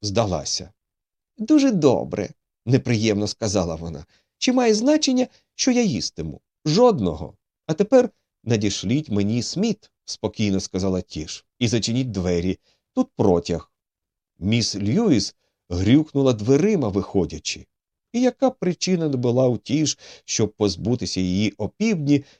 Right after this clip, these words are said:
вона не зважила на жодні пояснення. Через десять хвилин міс Сміт постукала у двері і зайшла. Вона виглядала втомленою, але бадьорою.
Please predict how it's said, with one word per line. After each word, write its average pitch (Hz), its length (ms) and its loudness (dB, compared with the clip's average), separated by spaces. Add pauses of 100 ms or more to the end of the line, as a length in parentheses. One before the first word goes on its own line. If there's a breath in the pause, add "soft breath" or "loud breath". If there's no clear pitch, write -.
(140)
вона 220 340 2 (200)
не 185 140 4
зважила 123 580 0
на 107 160 0
жодні 95 400 2
пояснення. 85 840 -6 (680)
Через 104 320 2
десять 143 400 0
хвилин 120 500 0 (260 soft breath)
міс 104 240 -2
Сміт 202 440 -2
постукала 175 560 -2
у 160 100 2
двері 156 420 -2
і 220 100 -2
зайшла. 190 560 -2 (640)
Вона 214 220 2
виглядала 120 480 2
втомленою, 113 720 0 (320 soft breath)
але 247 180 -2
бадьорою. 104 720 -4